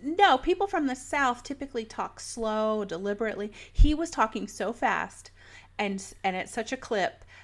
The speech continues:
I could not understand him. And at first, I was like, "I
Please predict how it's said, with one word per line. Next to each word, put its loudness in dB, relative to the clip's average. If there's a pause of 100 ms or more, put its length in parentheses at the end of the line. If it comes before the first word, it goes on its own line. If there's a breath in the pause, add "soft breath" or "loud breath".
(180 loud breath)
I 6
could -4
not -4
understand -8
him. -10 (600 soft breath)
And 0
at -6
first, 0
I -8
was -2
like, -2
"I -12